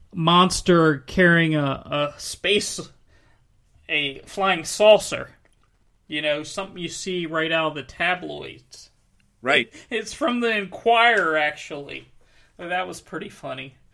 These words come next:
Speaker 1: And
Speaker 2: Yeah.
Speaker 1: the Enquirer's still around. I'm, uh, I suppose that's one of the books that you read regularly.
Speaker 2: You know,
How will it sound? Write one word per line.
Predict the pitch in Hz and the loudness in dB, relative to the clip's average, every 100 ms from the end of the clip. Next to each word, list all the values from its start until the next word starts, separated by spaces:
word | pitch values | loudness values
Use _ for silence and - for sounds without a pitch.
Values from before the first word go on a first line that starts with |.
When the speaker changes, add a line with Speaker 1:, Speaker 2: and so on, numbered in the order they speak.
| _ _ - | _ _ -8
Speaker 1:
And | 127 | 0
Speaker 2:
Yeah. | 120 | 0
Speaker 1:
the | 110 | 0
Enquirer's | 156 - 185 196 196 175 - | -4 -4 0 2 2 0 -6
still | - 190 170 | -4 -4 -4
around. | 156 180 156 143 | -4 -4 -6 -6
I'm, | 143 151 | -8 -8
uh, | 156 156 151 - | -10 -10 -10 -10
I | 151 151 151 | -6 -6 -8
suppose | - 156 - 175 160 | -12 -10 -4 -2 -2
that's | 151 151 - | -4 -6 -10
one | 156 151 | -12 -12
of | 143 | -12
the | |
books | 139 151 - - | -12 -12 -12 -16
that | 147 | -16
you | 165 165 160 151 _ _ _ _ - | -8 -6 -6 -10 _ _ _ _ -10
read | 160 156 143 | -6 -6 -4
regularly. | 156 147 147 139 143 135 - - _ - _ _ _ _ _ _ _ | -6 -6 -10 -10 -10 -12 -16 -20 _ -20 _ _ _ _ _ _ _
Speaker 2:
You | 170 | -4
know, | 196 196 | -2 -2